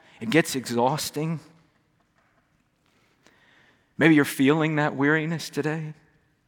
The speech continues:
Your Father is immeasurably strong, and he is unfailingly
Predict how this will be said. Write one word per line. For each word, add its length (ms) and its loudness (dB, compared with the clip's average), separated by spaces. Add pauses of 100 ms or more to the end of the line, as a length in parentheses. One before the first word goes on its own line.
(1400)
Your 320 2
Father 720 -4 (520)
is 360 0
immeasurably 1400 -2
strong, 760 -8 (1500)
and 180 -6
he 240 -2
is 260 0 (800)
unfailingly 1400 0